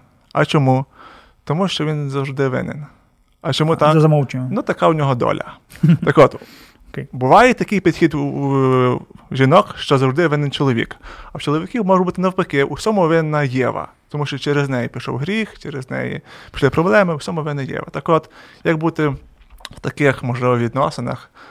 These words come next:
Speaker 1: коли завжди моя позиція права, а його думка завжди не права? Чи можливо якось це вирішити, чи як з цим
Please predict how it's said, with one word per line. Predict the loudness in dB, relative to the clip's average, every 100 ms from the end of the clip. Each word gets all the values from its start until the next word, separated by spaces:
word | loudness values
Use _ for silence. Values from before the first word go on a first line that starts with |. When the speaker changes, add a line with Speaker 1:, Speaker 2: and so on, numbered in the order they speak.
| -18
Speaker 1:
коли | -4 2 4 2 -2 _ _ _ _ _ _ _
завжди | 2 2 4 2
моя | 4 2 2
позиція | 0 -4 -6 -6 -4 -4 -4 -10 _ _ _ _ -20
права, | -8 -2 0 2 0 -2 -8 _ _
а | -2 -2
його | -2 0 2 4
думка | 4 0 0 0 0
завжди | -4 -4 -4 -4
не | -4
права? | -6 -8 -6 -8 -12 _ _ _ _
Чи | -6
можливо | -4 0 2 2
якось | 0 -4 -10
це | -14 -12 -8
вирішити, | -4 -4 -4 -8 -12
чи | -4
як | -4 -4
з | -8
цим | -10 -8 -8